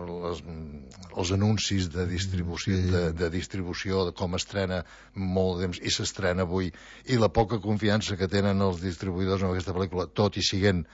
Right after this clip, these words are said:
Speaker 1: Barcelona mil set-cents catorze. Només s'estrena un parell a un cinema a Girona i amb dos passes. I en,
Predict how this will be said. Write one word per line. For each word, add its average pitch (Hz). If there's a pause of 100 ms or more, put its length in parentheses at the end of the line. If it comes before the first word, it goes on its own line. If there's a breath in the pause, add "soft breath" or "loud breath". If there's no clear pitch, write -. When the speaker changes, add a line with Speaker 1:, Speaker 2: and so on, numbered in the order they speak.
(140 soft breath)
Speaker 1:
Barcelona 92
mil 87
set-cents 82
catorze. 92 (720 soft breath)
Només 117
s'estrena 113
un 107
parell 107
a 101
un 110
cinema 98
a 90
Girona 120 (320 loud breath)
i 127
amb 120
dos 151
passes. - (220)
I 101
en, 92